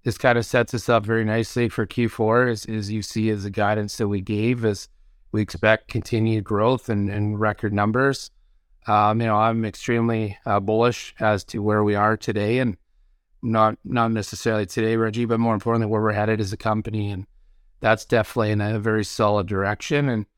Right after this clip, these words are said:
I think, uh, here with our team, it's, it's really a result of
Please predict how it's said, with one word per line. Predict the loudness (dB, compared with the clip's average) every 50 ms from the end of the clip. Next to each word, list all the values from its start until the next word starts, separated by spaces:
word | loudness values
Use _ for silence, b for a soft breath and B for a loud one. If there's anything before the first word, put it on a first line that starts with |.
| _ _ _ _ _ _ _ _ -2
I | 0 0
think, | 2 2 0 -2 -2 0
uh, | 0 0 0
here | 0 0 0 2 2 2 2 0 -2
with | -2 -4 -2 -2
our | -2 -2
team, | -2 -4 -6 -4 -2 0 0 2 0 0
it's, | -2 -4 -6 -8
it's | -12 -12 -12 -6 -2
really | 0 2 4 4 4
a | 2
result | 2 0 0 0 0 2 4 4 4 4 2 _ -4 -2
of | -2 0 -2 -4